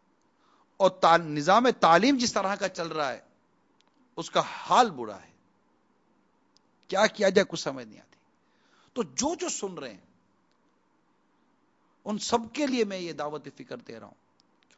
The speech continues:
اپنے بچوں میں مذہبی اقدار، سنتوں کی تربیت، ان تمام چیزوں کا ہونا بہت ضروری ہے،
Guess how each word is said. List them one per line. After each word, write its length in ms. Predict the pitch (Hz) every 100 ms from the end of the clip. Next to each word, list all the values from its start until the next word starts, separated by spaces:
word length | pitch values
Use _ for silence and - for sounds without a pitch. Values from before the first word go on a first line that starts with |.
| -
اپنے 380 | - - 208 185 139 _ _ _ _ _ _ _ _ _ 131
بچوں 380 | 165 - 233 220
میں 240 | 202 196 - _ _ _ _ _ -
مذہبی 1000 | 101 101 127 117 131 226 311 302 190 - - _ _ _ _ _ _ -
اقدار، 560 | 143 160 143 196 196 123 - - _ _ _ _ _ _ _ _ _ _ _ _ _ _ _
سنتوں 520 | - 180 190 226 233
کی 160 | 226 202
تربیت، 560 | - 180 180 214 233 - - _ _ _ _ _ _ _ _ _ _ _ _ _ _ _ _ _ _ _ _ _ _ _ _ _ -
ان 160 | 247
تمام 360 | 190 185 196 233
چیزوں 260 | 196 185
کا 120 | 190 180
ہونا 240 | 165 160
بہت 220 | 135 139
ضروری 320 | 113 113
ہے، 40 | 98